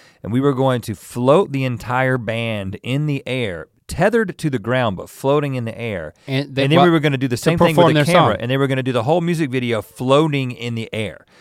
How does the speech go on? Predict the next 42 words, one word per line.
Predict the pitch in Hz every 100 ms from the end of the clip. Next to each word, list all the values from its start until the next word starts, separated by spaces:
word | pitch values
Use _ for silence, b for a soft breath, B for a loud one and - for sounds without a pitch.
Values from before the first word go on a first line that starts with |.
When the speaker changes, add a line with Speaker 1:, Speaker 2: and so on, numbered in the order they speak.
| B
Speaker 1:
We | - 139
Speaker 2:
Yeah. |
Speaker 1:
thought | 190
it |
was | 165
a | 131
great | 110 139
idea. | 135 123 113 117 85 b -
Speaker 2:
We | 151
talked, | 165 160 160
we | 208
were, | 202
we | 151 202
were | 214
on | 156 170 190
the | 170
phone | 170 160 143
with | 127 123
Weezer's | 113 127 117 113
manager, | 117 120 117 107 101 101
like, | 123 107 -
pitching | 135 123
all | 107
this | 98 95
stuff. | - 90 - _ -
Speaker 1:
Yeah. | 95 90 76 _ _ _ _ _
Speaker 2:
And | 143 143 151 _ _ _ _ _ -
we | 135 139
also | 147 208 226 190
pitched | - 139 117 131
an | 131
idea | 123 120 120 117 113 113 120 - _ _ _ _
where | 123 123 123 117 120
Weezer | 165 131 160 185 180 156
would | 143
be | 127 131
in | 127 113
different | 113 147 208 190 _ _ _ _ -
rooms | 147 156 135 -
performing | - - 160 165 165 151
the | 139
song, | - 170 151 110 101 104